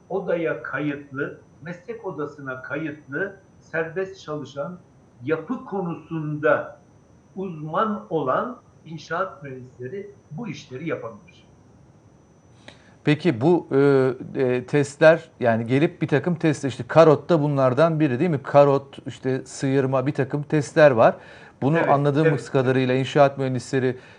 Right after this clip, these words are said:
Speaker 2: peki, e, statik ve, e, e, ta-, e, kurulduğu alan bilgisini nasıl elde ediyorsunuz?
Speaker 1: Tabii, şimdi şöyledir. Eğer bir mal sahibi bir firmayla görüştü,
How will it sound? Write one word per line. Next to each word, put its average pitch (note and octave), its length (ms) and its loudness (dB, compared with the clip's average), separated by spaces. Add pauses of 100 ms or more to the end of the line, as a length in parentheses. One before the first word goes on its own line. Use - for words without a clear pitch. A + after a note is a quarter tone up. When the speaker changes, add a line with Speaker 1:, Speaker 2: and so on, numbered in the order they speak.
(100)
Speaker 2:
peki, D3 440 2 (260)
e, B2+ 360 2 (500)
statik - 720 0
ve, D#3 340 6
e, C#3 120 0
e, B2 840 0
ta-, - 160 -6
e, A#2+ 260 -6 (420)
kurulduğu E3 720 2 (100)
alan F3 520 6
bilgisini C3+ 500 -2
nasıl B2+ 260 -2
elde A#2 300 0
ediyorsunuz? A2+ 800 -4 (460)
Speaker 1:
Tabii, - 340 -12
şimdi D3+ 600 -10 (340)
şöyledir. D#3 400 -8 (380)
Eğer F3+ 360 -4 (340)
bir G#3 160 -12
mal D#3 220 -4
sahibi B2 360 -8 (180)
bir E3 340 -8 (460)
firmayla E3+ 460 -8
görüştü, C#3 800 -10